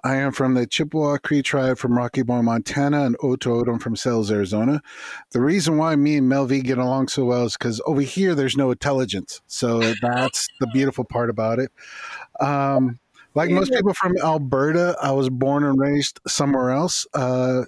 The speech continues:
Speaker 1: I lived in Salinas, California, where I was in broadcast news for nine to ten years. Married,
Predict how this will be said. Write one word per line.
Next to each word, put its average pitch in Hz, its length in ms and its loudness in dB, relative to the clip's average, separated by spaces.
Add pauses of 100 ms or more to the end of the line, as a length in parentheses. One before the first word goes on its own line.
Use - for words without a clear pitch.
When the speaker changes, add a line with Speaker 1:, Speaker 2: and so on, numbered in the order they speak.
Speaker 1:
I 143 80 -2
lived 131 460 2
in 135 200 2
Salinas, 147 600 0
California, 131 680 -2
where 120 160 0
I 117 40 0
was 120 200 -2
in 117 180 2 (520)
broadcast 156 720 0
news 165 340 2
for 131 500 0 (200)
nine 127 500 2
to 127 80 -4
ten 139 300 0
years. 147 480 0 (680)
Married, 165 760 2